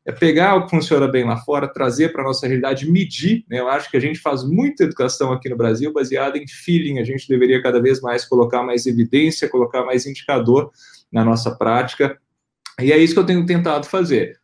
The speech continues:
O que funciona, o que não funciona, vamos colocar indicador, os alunos aprendem mais, é, usando metodologias ativas, com currículos por competência, é, ah, ficam mais satisfeitos, qual que é a percepção dos professores, um pouco disso que eu tenho feito,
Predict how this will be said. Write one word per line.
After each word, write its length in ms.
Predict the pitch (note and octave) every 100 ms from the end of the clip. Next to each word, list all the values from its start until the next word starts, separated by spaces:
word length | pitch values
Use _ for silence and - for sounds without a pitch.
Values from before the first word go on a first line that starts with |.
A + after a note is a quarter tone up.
| -
O 60 |
que 100 | F3+
funciona, 600 | - A3+ - G3 G3+ G3
o 20 |
que 100 | F3
não 120 | E3 D3+
funciona, 580 | E3+ D#3 D3+ D3+ D3+
vamos 220 | C3 D3 C#3+
colocar 320 | C#3 C3+ C#3
indicador, 420 | C3+ C3 B2 C#3+
os 100 | A#2
alunos 220 | A#2+ B2+
aprendem 500 | C3 A#2+ D#3 D#3 C3+
mais, 440 | A#2+ C#3 D3 - - _ _ _ A2+
é, 400 | A#2 A#2 A#2 A2+
usando 640 | A#2+ A#2 C#3 C#3+ C3 B2
metodologias 640 | A#2 B2 C3 B2 A#2+ B2 A#2
ativas, 460 | - - D3+ B2
com 180 | - B2+
currículos 440 | B2+ B2+ C#3 B2
por 200 | - B2+
competência, 960 | - C3+ C3 A#2 C3 D3+ D#3+ D#3 D3+ C#3 - _ _
é, 840 | - A#2+ A#2+ A#2+ A#2+ A#2 A2+ A2+ A2
ah, 280 | A#2+ A#2+ A#2
ficam 260 | A#2 D#3 D3
mais 220 | D3 C#3
satisfeitos, 840 | C#3+ - - E3+ F3 D#3 D3+ C3+
qual 160 | - D3+
que 60 |
é 40 | D3+
a 40 |
percepção 480 | D3 C#3+ D3+ - C#3+
dos 120 | C3+
professores, 760 | - C3+ B2+ A#2 C#3+ E3+ - _ _
um 60 | D#4
pouco 260 | - A#3 D3+
disso 380 | D3+ F3 F3
que 80 | -
eu 100 | B2
tenho 220 | B2+ B2+
feito, 500 | B2 C#3+ D3 D3 D#3